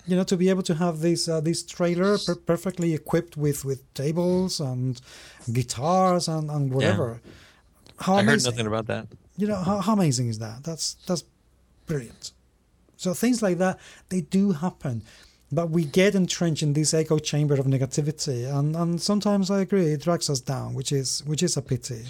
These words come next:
Speaker 1: There, there should be some sort of, um, happy games, uh, site or something.
Speaker 2: <laughs> Happy games site. Just sh-, just shut the fuck up and game.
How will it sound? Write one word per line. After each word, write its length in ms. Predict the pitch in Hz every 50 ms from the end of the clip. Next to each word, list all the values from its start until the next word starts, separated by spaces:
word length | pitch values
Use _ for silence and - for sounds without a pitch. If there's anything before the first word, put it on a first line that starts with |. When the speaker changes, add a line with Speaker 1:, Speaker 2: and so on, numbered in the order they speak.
| 131 135
Speaker 1:
There, 100 | 135 131
there 140 | 131 147
should 200 | 139 - 156 135
be 120 | - 180 165
some 180 | - 151 143 131
sort 200 | - 147 135 135
of, 180 | 135 123 120
um, 200 | 135 135 135 131 131 - - - - - _ _ _ _ - _ -
happy 800 | - - - 160 170 - 175 165 160 156 143 151 147 147 147 - _ _ - 143 143
games, 800 | 131 156 151 147 139 123 113 110 110 113 117 - - - - - _ -
uh, 160 | 127 120 120
site 380 | 120 - - 147 123 110 104 -
or 80 | 123
something. 340 | 117 - 120 113 - - 117 - _ _ _ _ _ _ _ _ _ _ _ _ _ _ _ _ _ _ _ _ _ - - -
Speaker 2:
<laughs> 80 | - - - - - - - - - - - - - - - - -
Happy 240 | 135 143 156 147 156
games 300 | 127 131 139 139 131 120
site. 340 | - - 107 104 101 101 -
Just 180 | - 127 120
sh-, 200 | - - - - - -
just 180 | - - - -
shut 160 | 131 120 -
the 80 | - 117
fuck 240 | - 113 113 - 120
up 160 | 113 110 -
and 120 | 113 107
game. 320 | 107 110 113 117 127 117